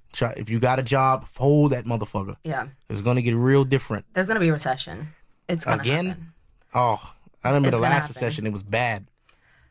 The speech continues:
Speaker 1: Well, when, when Barack first got in, economy was fucked up.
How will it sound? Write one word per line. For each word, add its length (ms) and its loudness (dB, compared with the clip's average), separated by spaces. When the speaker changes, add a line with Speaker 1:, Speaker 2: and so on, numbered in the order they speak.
Speaker 1:
Well, 160 2
when, 160 0
when 100 -4
Barack 340 0
first 280 -8
got 220 -4
in, 320 -8
economy 340 -2
was 160 -6
fucked 400 -4
up. 160 -6